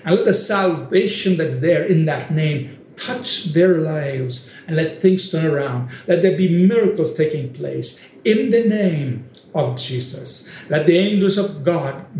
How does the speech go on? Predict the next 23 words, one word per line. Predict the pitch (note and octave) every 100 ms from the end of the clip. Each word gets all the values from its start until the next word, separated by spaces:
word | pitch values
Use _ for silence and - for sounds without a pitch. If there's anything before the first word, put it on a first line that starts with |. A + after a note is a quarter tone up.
| B2
go | G3+ A#3
into | A3+ G3+
their | F#3 F#3+
life | F3 F#3+
situations | - F3+ - D3 D3+ - C3+
and | C3 -
cause | - A3 G#3+ F3+ D3+
miracles | F3+ F3+ - D#3 -
to | C#3+
happen, | B2+ D#3+ - C3+ C3 -
things | A#3 G#3 -
to | F3
happen | - G3 D#3 D#3+ C3+ B2+
for | - - - - E3 F3+ F#3+
their | D3+ E3+ E3+ -
benefit | - C#3+ B2+ - A#2+ - - -
and | C#3+ C3
for | - D3
your | C3 D3+ C#3+
glory | C3+ C3 A#2+ B2 A2 - - -
in | D#3+ E3 F3 F3 - - C3+
Jesus' | - E3 E3 E3 - F3+ - - D#3+
name. | C3 B2+ B2+ A2+